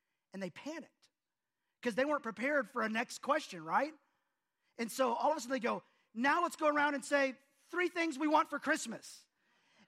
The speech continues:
And then we did that. And it's kinda like, yeah, it's probably not the best question when you're trying to think about what you're thankful for. Like, let's say three things we, we all want that we don't have. Like, suddenly we went from gratitude to, to,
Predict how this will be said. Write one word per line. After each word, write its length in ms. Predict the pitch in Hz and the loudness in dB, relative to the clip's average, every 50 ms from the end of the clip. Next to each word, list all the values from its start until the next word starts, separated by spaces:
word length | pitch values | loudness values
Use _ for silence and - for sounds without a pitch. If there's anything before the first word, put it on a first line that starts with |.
| _ - | _ 0
And 280 | 262 269 269 262 233 269 | 0 0 0 0 0 0
then 100 | 294 294 | 0 2
we 140 | 302 294 | 0 0
did 240 | 226 240 277 269 202 | 0 0 0 0 2
that. 220 | 302 311 294 294 277 | 2 2 2 2 0
And 120 | 262 277 | 0 -2
it's 140 | 285 254 - | -2 -4 -4
kinda 220 | - 320 349 349 | -4 -2 0 2
like, 200 | 302 277 240 214 - _ _ _ _ _ _ _ _ _ _ _ _ - | 2 2 2 0 -4 _ _ _ _ _ _ _ _ _ _ _ _ -8
yeah, 80 | 330 339 | -8 -8
it's 80 | - | -8
probably 300 | - - 302 349 370 381 | -8 -8 -6 -4 -2 0
not 180 | 359 330 302 - | 0 0 0 0
the 60 | 254 | -4
best 280 | 185 233 302 277 - - | -4 -4 -4 -4 -6 -6
question 500 | - 262 277 285 277 - - 269 214 214 | -2 -2 -2 -2 -2 -6 -14 -14 -12 -10
when 120 | 220 226 | -10 -8
you're 80 | 220 214 | -8 -6
trying 200 | - 247 247 240 | -6 -4 -4 -4
to 60 | 220 | -6
think 180 | - 254 247 233 | -8 -10 -8 -4
about 200 | 208 214 226 - | -2 -2 -2 -4
what 100 | 247 - | -8 -12
you're 120 | 196 180 | -14 -12
thankful 360 | - - 214 226 - 262 254 | -6 -6 -6 -6 -4 -6 -8
for. 280 | - - 254 254 247 226 | -6 -4 -4 -2 -2 0
Like, 180 | 214 202 190 - _ _ _ - - | -2 -2 -4 -4 _ _ _ -8 -8
let's 140 | 381 - | -6 -2
say 120 | 381 381 339 | -2 -2 -2
three 200 | - 339 370 330 | -2 -2 -4 -4
things 320 | - 359 339 339 302 254 | -2 -2 -4 -4 -4 -4
we, 180 | 240 302 285 - - _ _ | -4 -4 -4 -4 -6 _ _
we 120 | - 320 330 | 0 2 4
all 140 | 320 320 302 | 4 4 4
want 280 | 302 330 330 320 311 | 4 6 6 4 4
that 100 | - 302 | 2 0
we 80 | 294 285 | 2 2
don't 180 | 294 294 269 | 2 2 2
have. 420 | 233 285 285 285 269 226 196 185 202 | 2 2 2 4 4 4 2 2 0
Like, 160 | 226 226 - _ - - - | -2 -6 -6 _ -20 -20 -10
suddenly 300 | - - 311 359 370 330 | -4 -2 -2 0 0 0
we 140 | 294 277 285 | 0 0 0
went 160 | 277 294 285 | 0 -2 -2
from 160 | - 247 240 214 | -6 -10 -10 -6
gratitude 720 | 208 247 254 277 285 269 196 - 262 269 269 269 190 - | -2 -2 0 0 -2 -4 -6 -6 -6 -6 -6 -6 -6 -4
to, 260 | 240 220 202 185 - _ _ _ _ _ _ _ - | -2 -2 -2 -4 -6 _ _ _ _ _ _ _ -10
to, 180 | - 226 202 | -8 -8 -8